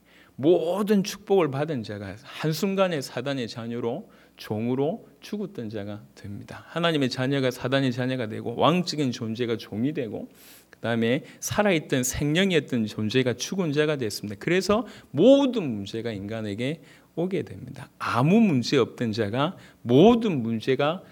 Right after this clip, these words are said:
가-, 문제의, 어, 가운데 있을 수밖에 없는 상태가 되었습니다. 아, 더 중요한 것은 이 가운데 우리는 스스로 이 문제를 해결할 수 없을 뿐만 아니라 하나님의 진노를 받을 수밖에 없는 자가 됐다는 거죠.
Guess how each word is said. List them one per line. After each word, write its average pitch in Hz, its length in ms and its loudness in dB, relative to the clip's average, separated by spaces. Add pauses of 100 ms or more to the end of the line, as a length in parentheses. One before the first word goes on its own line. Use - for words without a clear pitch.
(160)
가-, - 220 -8
문제의, 135 1300 4
어, 101 260 2
가운데 127 640 2
있을 147 240 0
수밖에 147 480 -4
없는 104 220 -6
상태가 127 580 -8
되었습니다. - 640 -10 (300)
아, - 300 -14
더 143 180 6
중요한 113 460 0
것은 107 320 -6
이 185 160 -2
가운데 117 580 -4 (300)
우리는 123 260 2
스스로 131 360 -4
이 135 100 2
문제를 123 380 -2
해결할 135 380 -4
수 127 140 -10
없을 107 320 -2
뿐만 208 340 -8
아니라 110 440 -12 (260)
하나님의 180 560 4
진노를 147 640 0
받을 170 300 -2
수밖에 160 520 -2 (280)
없는 127 380 2
자가 156 260 0
됐다는 117 420 -8
거죠. - 240 -20